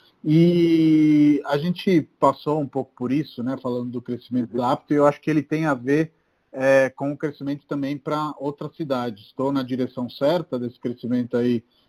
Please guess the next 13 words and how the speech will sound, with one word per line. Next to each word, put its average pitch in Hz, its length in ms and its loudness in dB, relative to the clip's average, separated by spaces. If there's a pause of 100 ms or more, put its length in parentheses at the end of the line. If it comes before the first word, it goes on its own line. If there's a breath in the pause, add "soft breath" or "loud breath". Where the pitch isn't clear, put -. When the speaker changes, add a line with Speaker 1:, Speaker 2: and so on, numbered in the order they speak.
(180)
Speaker 1:
de 123 140 -2
vocês 127 400 0
em 123 160 2
número, 127 800 2
em 123 140 0
negócios 123 760 2
e 123 60 -8
tudo 127 240 -4
mais, 135 300 -2
com 135 200 -4
o 127 60 -6
crescimento 127 640 -4
pra, 120 340 -2